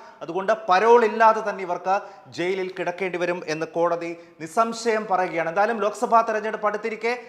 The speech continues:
സി പി എമ്മിൻ്റെ സ്ഥാനാർത്ഥികളെ പ്രഖ്യാപിച്ച് മിനിറ്റുകൾക്കകമാണ് ടി പി ചന്ദ്രശേഖരൻ വധക്കേസിൽ ഇപ്പോൾ, ആ, ശിക്ഷ വന്നിരിക്കുന്നത്. സ്വാഭാവികമായും സുപ്രീം കോടതിയിലേക്ക് പോകും. കാരണം ഇത് പി മോഹനിലേക്ക് അടുത്തെത്താനുള്ള ഒരു വിധി മാത്രമേ ആയിട്ടുള്ളൂ. ഗൂഢാലോചനക്കാരിലേക്ക്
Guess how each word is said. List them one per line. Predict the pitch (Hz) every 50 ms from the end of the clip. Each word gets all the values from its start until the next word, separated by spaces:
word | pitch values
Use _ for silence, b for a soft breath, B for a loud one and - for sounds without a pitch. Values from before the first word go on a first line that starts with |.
| - - -
സി | - 185 190 190
പി | 208 208
എമ്മിൻ്റെ | 208 208 196 202
സ്ഥാനാർത്ഥികളെ | 196 - - 185 190 196 208 202 208 - 214 185 196 202
പ്രഖ്യാപിച്ച് | 196 202 196 190 - 202 190 190 196 196 - 233
മിനിറ്റുകൾക്കകമാണ് | 196 202 214 233 233 240 240 220 214 214 208 208 190 196 190 185 180 175 175 170 170 B B B -
ടി | 196 208
പി | 196 214 214
ചന്ദ്രശേഖരൻ | 202 - 202 185 190 185 - - 196 185 170 185 190 190 175 156
വധക്കേസിൽ | 175 - 220 214 - 202 214 214 214 - 233 220 208 196
ഇപ്പോൾ, | - 196 190 190 185 180 185 B B B B -
ആ, | 139 160 165 156 151 - - -
ശിക്ഷ | 180 170 - - 226 190 156 123 - - - - 160
വന്നിരിക്കുന്നത്. | 160 175 185 196 202 185 196 190 220 220
സ്വാഭാവികമായും | - 202 196 196 208 220 220 208 214 208 208 220 226 226
സുപ്രീം | - 202 - 214 220 214
കോടതിയിലേക്ക് | 208 208 208 208 196 208 202 202 196 196 196 - -
പോകും. | 190 202 196 202 170 135 B B B B - 160
കാരണം | 170 175 190 208 220 B B B B
ഇത് | 135 147 190 214 226 208 208 - -
പി | - 196 226
മോഹനിലേക്ക് | 233 214 214 214 196 208 202 208 208 208 202 196
അടുത്തെത്താനുള്ള | 180 180 196 196 - - - - 202 190 - - - 220 220 220 220 220 214
ഒരു | 196 196
വിധി | 175 170 196
മാത്രമേ | 196 190 190 190 214 202 196 190 185
ആയിട്ടുള്ളൂ. | 180 180 180 185 196 196 202 214 220 -
ഗൂഢാലോചനക്കാരിലേക്ക് | 139 160 180 190 190 196 196 190 185 190 196 - 196 190 185 185 185 185 - 190 196 208